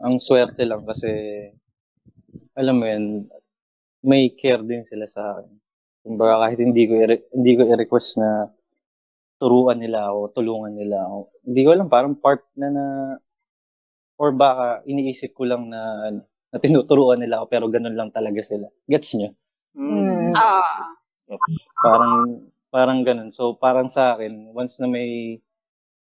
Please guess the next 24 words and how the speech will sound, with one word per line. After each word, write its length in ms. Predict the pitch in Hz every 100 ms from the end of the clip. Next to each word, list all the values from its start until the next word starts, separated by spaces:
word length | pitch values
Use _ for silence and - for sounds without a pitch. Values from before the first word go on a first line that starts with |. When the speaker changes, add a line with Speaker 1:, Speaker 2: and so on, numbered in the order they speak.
| _ _
Speaker 1:
minsan 220 | 156 165
hindi 420 | 147 139 143 143 139
rin 400 | 143 143 139 135
sa 160 | -
turo, 460 | 131 123 110 107 104
kumbaga 320 | 127 135 127
situational 800 | - 117 123 120 117 117 113 107
din. 340 | 98 101 101 -
Minsan, 500 | 117 117 110 104 95
paano 240 | - 113 110
pag 180 | 104
ganitong 360 | 95 107 107 113
sitwasyon, 480 | - - 110 110 104
anong 160 | 110 104
gagawin 460 | 107 101 107 104
mo? 140 | 101 113
Yun. 340 | 139 110 104
Tapos 240 | 117 -
natatandaan 680 | 135 131 139 147 135 143 151
ko 40 | 151
siya, 140 | 143
tinatandaan 640 | 127 127 127 127 120 123 120
ko 100 | 123
siya. 180 | 107